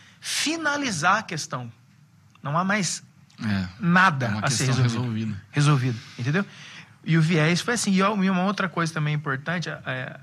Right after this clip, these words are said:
Speaker 1: da questão da necessidade, eu cheguei com o nece-, com a necessidade. Hoje, eu não me, não me enxergo mais como uma pessoa que está aqui no relacionamento de paternidade por causa de necessidades, mas por uma outra causa,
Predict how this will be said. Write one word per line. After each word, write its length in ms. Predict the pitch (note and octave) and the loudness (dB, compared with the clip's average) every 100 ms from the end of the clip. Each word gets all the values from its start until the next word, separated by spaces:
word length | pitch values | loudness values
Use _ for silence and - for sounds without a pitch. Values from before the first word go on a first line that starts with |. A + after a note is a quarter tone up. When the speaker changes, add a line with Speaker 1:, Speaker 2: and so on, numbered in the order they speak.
| - | -16
Speaker 1:
da 120 | - C3+ | -14 -10
questão 380 | C#3+ - B2+ | -10 -8 -6
da 80 | B2 | -4
necessidade, 720 | B2 D#3 - C3 A2 B2+ C#3+ | -4 -4 -4 -8 -4 -4 -2
eu 80 | D3 | -2
cheguei 560 | D3 G3 D3 D#3+ A3+ A3 | -2 -2 -2 0 0 -2
com 180 | - D#3 | -4 -4
o 20 | |
nece-, 220 | C#3 C3 - - | -2 -4 -8 -8
com 120 | C#3 | -6
a 40 | |
necessidade. 640 | C3+ A#2+ B2 - G#2+ G2 G2+ - - _ - - - - - - | -6 -8 -10 -10 -10 -12 -16 -20 -20 _ -20 -20 -20 -20 -20 -10
Hoje, 460 | D#3+ A3 A3+ C3+ D3 | -4 0 2 0 -2
eu 100 | F3 | -2
não 140 | G3+ | -4
me, 300 | G#3+ A3+ A3 | -6 -6 -6
não 200 | F#3 G3+ | -4 -4
me 120 | A#3 | -4
enxergo 400 | A3+ F#3+ G3 G3 | -6 -4 -2 -2
mais 160 | F3+ F#3 | -2 -2
como 120 | F#3 | -4
uma 60 | F3 | -4
pessoa 320 | E3 F#3+ F3+ - - - - - | -2 -2 -4 -8 -20 -20 -18 -6
que 60 | |
está 300 | D3+ - E3 D3+ | -4 2 2 2
aqui 360 | - E3 F3+ F#3+ | 0 0 0 2
no 120 | D3+ | 2
relacionamento 600 | C#3 D3 C#3 D3 C#3 C3+ | 4 2 0 0 2 0
de 80 | C#3 | 0
paternidade 520 | C#3 C3 C3 C#3+ D#3+ - - | -2 0 2 2 0 -4 -2
por 240 | B3+ C4 - - | 2 2 0 -2
causa 520 | G3+ A3+ C4 E3+ D#3 | 2 2 2 -2 -4
de 160 | C#3 D3+ | -4 -6
necessidades, 800 | C#3+ C#3+ C3+ C3+ A2 G#2 - - _ _ _ _ _ _ _ _ - _ - | -6 -8 -10 -10 -14 -14 -18 -20 _ _ _ _ _ _ _ _ -20 _ -10
mas 160 | D3+ | -10
por 160 | - F#3 | -8 -6
uma 180 | G3 F3+ | -4 -4
outra 380 | F#3 C4+ C4+ A#3 | -6 -8 -8 -8
causa, 400 | - D#3+ C3+ | -4 -4 -6